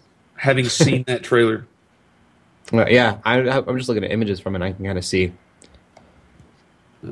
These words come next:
Speaker 1: PlayStation three is actually getting a new release this week. Yakuza five. I don't know if you've played any of the Yakuza games before.
Speaker 2: Mm-mm.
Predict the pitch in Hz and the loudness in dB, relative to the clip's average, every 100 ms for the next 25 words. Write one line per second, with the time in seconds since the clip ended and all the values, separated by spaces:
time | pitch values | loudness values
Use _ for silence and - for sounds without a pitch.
0 | - _ - 185 202 214 190 175 - - | -18 _ 4 6 8 4 4 0 -4 -2
1 | 131 185 247 139 120 117 139 123 123 127 | 4 6 6 6 4 0 -2 0 2 2
2 | 123 127 123 120 117 - 123 - 120 120 | 2 4 6 6 4 4 0 2 2 2
3 | 120 - _ _ _ _ _ 135 143 - | 0 -16 _ _ _ _ _ 2 2 4
4 | 180 233 214 233 - - 160 175 151 110 | 4 4 4 2 2 -2 0 0 -2 -4
5 | 101 101 - - 147 180 190 185 165 175 | -6 -12 -20 -8 0 2 0 -4 -2 2
6 | 165 165 170 147 127 113 110 135 139 147 | 4 4 2 2 2 0 -4 0 2 2
7 | 165 170 170 160 170 180 185 190 185 185 | 2 2 0 -2 -4 4 6 6 4 -4
8 | _ _ _ _ _ - 117 104 98 | _ _ _ _ _ -6 -6 -6 -12